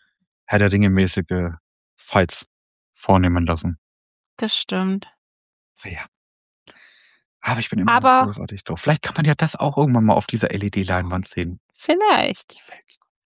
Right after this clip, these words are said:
Speaker 2: Aber wen man aufeinander zurennen lassen kann, sind Minimum zweiundzwanzig Männer. Das ist doch jetzt
Speaker 1: <clears throat>
Speaker 2: eine Überleitung.
Speaker 1: Das ist eine Überleitung, ja.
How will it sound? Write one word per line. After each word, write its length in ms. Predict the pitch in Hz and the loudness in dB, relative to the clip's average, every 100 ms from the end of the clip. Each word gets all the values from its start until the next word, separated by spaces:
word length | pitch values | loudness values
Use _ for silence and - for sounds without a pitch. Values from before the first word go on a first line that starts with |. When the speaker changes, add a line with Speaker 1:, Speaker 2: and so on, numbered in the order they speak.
| _ _ _ _ _ _ _ _ - - - _ | _ _ _ _ _ _ _ _ -20 -20 -20 _
Speaker 2:
Aber 360 | - 240 247 220 | 0 2 4 4
wen 200 | 262 294 | 4 4
man 160 | 240 214 | 2 2
aufeinander 560 | 202 214 208 208 208 | 2 2 0 0 -2
zurennen 500 | - - 208 208 202 | -4 -12 -6 -4 -2
lassen 260 | 196 202 196 | -2 -4 -6
kann, 280 | - 202 202 | -4 -4 -4
sind 220 | 208 196 | -4 -2
Minimum 520 | 226 262 247 226 226 | -2 0 0 -2 -4
zweiundzwanzig 720 | - 214 202 214 - 190 190 - | -4 0 0 -2 -6 -8 -8 -4
Männer. 260 | 185 214 494 _ _ _ _ - | 0 2 0 _ _ _ _ -2
Das 100 | 226 | -2
ist 100 | 226 | 0
doch 60 | |
jetzt 180 | 220 196 | -2 -2
Speaker 1:
<clears throat> 60 | 220 | -4
Speaker 2:
eine 60 | |
Überleitung. 600 | 185 196 196 202 220 294 453 - _ _ _ | -2 0 2 2 2 -2 -2 -8 _ _ _
Speaker 1:
Das 300 | 131 131 127 | 0 2 0
ist 160 | 120 131 | -2 -4
eine 80 | 107 | -4
Überleitung, 520 | 104 101 101 98 95 | -2 -2 -4 -6 -8
ja. 220 | 98 | -8